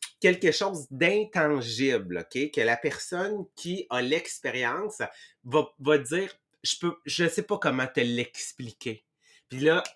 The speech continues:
moi, je sais que quand quelqu'un me dit ça, je me fâche, je vais dire, « Ouais, mais je veux comprendre, je veux faire la même chose que toi. »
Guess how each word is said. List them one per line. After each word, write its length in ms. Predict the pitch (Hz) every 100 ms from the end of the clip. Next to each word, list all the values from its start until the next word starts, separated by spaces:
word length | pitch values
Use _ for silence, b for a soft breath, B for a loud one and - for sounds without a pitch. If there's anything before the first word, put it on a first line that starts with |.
| -
moi, 140 | 127
je 140 | 143 113
sais 280 | - -
que 60 | -
quand 140 | 135 127
quelqu'un 280 | 113 131 123
me 80 |
dit 80 | 101
ça, 160 | - 143
je 120 | 135
me 100 | 101
fâche, 400 | - 123 131 104
je 80 | 107
vais 60 |
dire, « 180 | 101 117
Ouais, 80 | 165 220
mais 60 |
je 100 | 139
veux 120 | 135 165
comprendre, 520 | 160 147 - 226 180
je 80 | 143
veux 60 |
faire 160 | 139 165
la 100 | 143
même 160 | 135
chose 240 | 135 151 -
que 60 | 113
toi. » 300 | - 156